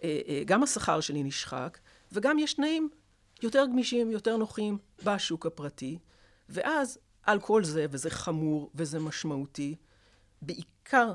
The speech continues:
זאת אומרת, זה לא לגמרי חדש, כן? אבל הממשלה הנוכחית ב-, כמה זה כבר? שנים עשר חודשים? לא יודעת, אחת עשרה וחצי חודשים האחרונים,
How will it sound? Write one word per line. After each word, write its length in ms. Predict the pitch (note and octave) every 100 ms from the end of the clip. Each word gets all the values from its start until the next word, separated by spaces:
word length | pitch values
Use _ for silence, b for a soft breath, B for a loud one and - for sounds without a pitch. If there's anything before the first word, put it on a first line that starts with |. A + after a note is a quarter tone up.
| -
זאת 100 | -
אומרת, 160 | D#3 -
זה 120 | - D#3
לא 120 | G#3
לגמרי 300 | D3 C#3 B2+
חדש, 420 | - A#2+ B2 -
כן? 180 | C#3+ C3+
אבל 220 | B2 B2+ -
הממשלה 760 | B2 B2 B2+ - D#3 A3 A3 F3+
הנוכחית 520 | E3+ F3 - G#3+ E3+
ב-, 240 | C#3 B2 C3 _ _ _ _ _
כמה 160 | -
זה 80 | D#3
כבר? 140 | - -
שנים 220 | E3+ G3+
עשר 180 | A3+ A3
חודשים? 420 | A3 G#3+ B3 A3+
לא 60 |
יודעת, 200 | C#3+ -
אחת 200 | - E3+
עשרה 180 | E3 C#3+ B2+
וחצי 420 | - G#3 - B3+ - b b b b
חודשים 420 | - D#3 - G3
האחרונים, 480 | D#3 C#3+ E3 G#3 G#3+